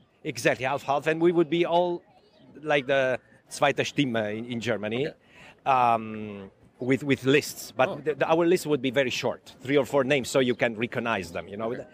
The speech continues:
Speaker 1: almost like the single, single person, uh, constituency. And, um, well, that's basically it is. Then there would be, um, a threshold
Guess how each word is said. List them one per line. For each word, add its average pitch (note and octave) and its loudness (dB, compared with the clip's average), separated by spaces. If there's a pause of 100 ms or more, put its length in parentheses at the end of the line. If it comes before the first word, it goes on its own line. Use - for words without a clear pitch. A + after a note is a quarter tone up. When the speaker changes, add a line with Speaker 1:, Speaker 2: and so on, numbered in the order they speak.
(140)
Speaker 1:
almost D#3+ 2
like C3 2
the A#2 2 (280)
single, B2 0
single A#2+ -6
person, G2 -8 (160)
uh, E2+ -10 (800)
constituency. - -6 (880)
And, C3 2
um, A#2+ 0 (540)
well, F3+ 4
that's F#3+ 0
basically C#3+ 0
it C3 -6
is. C#3 -8 (160)
Then D3+ 0
there D3+ 4
would C#3+ 0
be, C#3 2
um, G2+ -2
a C3 -2
threshold E3+ 0